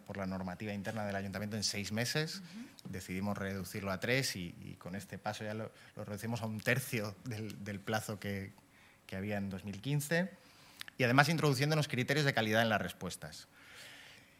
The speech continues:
Speaker 1: Hemos, eh, calculado, pues, eh, cuál va a ser el impacto en la administración local esta, esta, esta ordenanza. La propia ordenanza prevé la elaboración de un plan estratégico en el plazo de tres meses,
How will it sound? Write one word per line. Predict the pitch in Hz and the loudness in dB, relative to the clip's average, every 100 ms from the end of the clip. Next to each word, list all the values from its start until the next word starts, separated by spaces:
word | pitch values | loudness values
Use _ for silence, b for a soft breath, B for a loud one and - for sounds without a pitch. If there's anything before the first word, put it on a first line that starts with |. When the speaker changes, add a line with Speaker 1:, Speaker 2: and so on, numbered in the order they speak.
| B - - | B -20 2
Speaker 1:
Hemos, | 147 165 180 - - | 6 8 8 6 2
eh, | - 135 131 127 127 123 123 120 117 110 - - 58 - - | 2 6 8 10 10 10 10 8 6 2 -6 -14 -14 -14 -4
calculado, | - 113 113 117 151 156 147 139 - - | 0 2 6 10 10 10 6 2 -6 -14
pues, | - 98 - | -6 -4 -4
eh, | - 95 95 92 92 90 95 95 - | -4 -4 -2 -4 -4 -6 -8 -10 -10
cuál | - 113 | 2 6
va | 120 | 6
a | |
ser | 123 | 6
el | 123 | 2
impacto | 113 98 135 - 127 | 2 4 4 4 2
en | 113 | 2
la | |
administración | 110 113 113 - 113 - 127 127 120 B B B B - | 2 0 -2 -2 -2 2 2 2 0 B B B B -14
local | - 113 104 123 127 | -4 -2 4 6 6
esta, | 117 - 113 113 110 | 4 2 2 2 2
esta, | - 113 - 110 110 | -2 -6 -4 -2 -2
esta | - - | -4 -6
ordenanza. | 107 110 143 160 151 147 185 - - - - - - - | -4 4 4 6 4 4 2 -10 -20 -20 -20 -20 -18 -6
La | 127 113 | 0 4
propia | 135 139 | 6 8
ordenanza | 147 143 143 139 | 8 10 8 6
prevé | 123 123 131 | 4 4 6
la | 131 | 6
elaboración | 113 107 110 - 131 | 6 4 4 2 2
de | |
un | 123 | 4
plan | 123 127 | 6 6
estratégico | 123 110 104 127 127 117 | 4 2 2 2 0 0
en | |
el | 101 | 2
plazo | 117 120 | 2 2
de | 107 | 0
tres | 98 95 | -2 0
meses, | 123 170 208 233 | 0 0 -2 -6